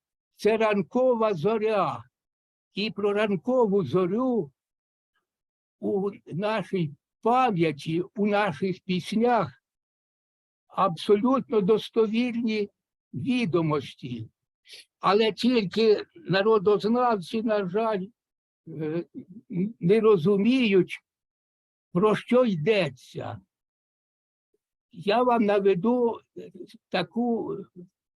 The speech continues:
такий, е, такі рядки з пісні. Дівка Лампушка рано умивалася, із себе скидала все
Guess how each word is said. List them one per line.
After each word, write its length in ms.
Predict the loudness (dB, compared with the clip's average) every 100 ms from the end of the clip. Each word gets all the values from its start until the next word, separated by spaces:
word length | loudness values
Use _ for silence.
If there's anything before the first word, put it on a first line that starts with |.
| _ _ _ _ _ _
такий, 680 | -6 -4 -2 -2 0 2
е, 500 | 2 2 -2 -4 -6 -4
такі 320 | -4 -2 0
рядки 480 | 2 0 -2 -2 -2
з 120 | -4
пісні. 720 | -8 -4 -4 -6 -8 -10 -10 -14 _ _ _ _ _ _ _ _ _ _ _ _
Дівка 800 | -14 -6 -2 0 0 0 0 0 -6 -6
Лампушка 1160 | -2 0 -2 -2 -2 -2 -2 -6 -6 -6 -10 -20 _ _ _ _ _ _ _ _ _
рано 480 | -4 0 2 4 4
умивалася, 1300 | 2 0 2 2 2 2 2 0 -6 -10 -10 -10 -12 _ _ _ _ _
із 260 | 0 0 0
себе 640 | 2 2 4 4 2 0 _ _ _ _ _
скидала 960 | -16 0 2 4 4 4 4 2 0 -6 _ _ _ _ _ _ -14
все 580 | -14 -2 2 2 0